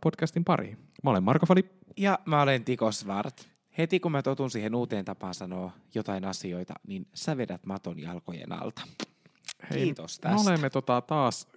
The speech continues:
Speaker 1: kähäytyneet tänne meidän teltan uomi-, uomeniimme ja meillä on, kuulkaa, iltatee tässä edessämme. Viimeksi nauhoitimme aamulla aikaisten ja nyt <laughs> na-, nauhoitamme illalla myöhään.
Speaker 2: Mm, tää on tämmöstä niinku vuorotyöläisen iloa, että koskaan ei tiedä, että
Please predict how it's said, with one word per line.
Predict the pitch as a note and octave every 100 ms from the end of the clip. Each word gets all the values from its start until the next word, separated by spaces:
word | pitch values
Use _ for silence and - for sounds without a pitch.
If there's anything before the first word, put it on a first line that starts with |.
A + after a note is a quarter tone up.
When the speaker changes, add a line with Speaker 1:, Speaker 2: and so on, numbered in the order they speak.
| -
Speaker 1:
kähäytyneet | B2+ B2+ A2+ G2+ F#2 -
tänne | F2+ F2+
meidän | F2+ F#2 F2+ F#2
teltan | F#2 A#2+ B2 F#2 F2+
uomi-, | A2 G#2 G#2 -
uomeniimme | C#3 C3+ A2 G#2+ G#2 G2+ G2
ja | G2 F#2 - - - -
meillä | G#2 G2+ F#2+
on, |
kuulkaa, | F2 F#2+ F#2 G2
iltatee | C3 C#3 G#2+ - F2+
tässä | F2 F#2 - F2 - _ _
edessämme. | C#3 C3+ A2 - G#2+ G#2 A2
Viimeksi | D3 F3 G#2 A2
nauhoitimme | G2+ G2 F#2+ F#2 -
aamulla | B2 A2+ F#2
aikaisten | G2+ F3 E3 D3 - B2
ja | A#2+ B2 - - _
nyt | C3+ B2
<laughs> | B2+ A#2 C#3+
na-, | C3
nauhoitamme | A#2 A#2 A2+ A2 A2 -
illalla | A#2 G#2 F#2
myöhään. | F2 - A2+ A#2+ C3
Speaker 2:
Mm, | F3 C3 A#2+
tää | C3+
on | A2
tämmöstä | B2+ B2+ B2+ C3
niinku | B2 C3
vuorotyöläisen | C3 A2+ A2 G#2 G#2 G#2 -
iloa, | A2 G#2 F#2
että | F#2+ -
koskaan | G2+ G2 - F#2
ei | F#2
tiedä, | F2+ F#2 F2 E2+
että | - G2+